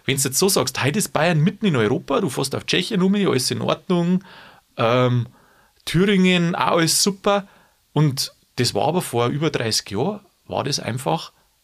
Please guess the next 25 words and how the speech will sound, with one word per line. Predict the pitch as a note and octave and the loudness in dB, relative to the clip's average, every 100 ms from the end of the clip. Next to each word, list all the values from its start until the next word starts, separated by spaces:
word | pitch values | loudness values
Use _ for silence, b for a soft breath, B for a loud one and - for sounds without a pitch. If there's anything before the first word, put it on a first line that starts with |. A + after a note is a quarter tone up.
| _ | _
entweder | C3 B2 C#3 | -6 -2 0
hast | B2+ B2+ | 0 -2
du | |
nicht | G#2+ | -4
hingekommen | A#2 - G#3 A#3 B3 b b b b | -4 -4 -4 -2 -4 b b b b
oder | C3+ E3 | -2 0
es | D#3+ D3+ | 0 -2
war, | C#3 D#3 F#3+ - - | -2 -2 -2 -8 -10
äh, | |
Sowjetzone. | - - A2 - - G#2+ F#2+ G2 A#2 _ | -8 -6 -8 -8 -8 -6 -8 -10 -14 _
Krass | - D#3 - | -12 -6 -4
irgendwie, | D#3+ A2 F#2+ | -4 -4 -4
oder? | C3 A#3 | -4 -8
Findest | - B2+ - | -10 -10 -6
du | |
nicht? | G3+ - | -6 -6
Also, | C3 B2 | -4 0
dass | A#2+ | 0
Bayern | - B2 A3 | 0 0 2
da | F#3 | 0
direkt | - G#3+ B3+ C4 | 0 0 0 0
an | G#3 | -2
der | G3+ | 0
Grenze | F#3+ B3+ - - | -2 -2 -4 -2
war. | G2+ | -4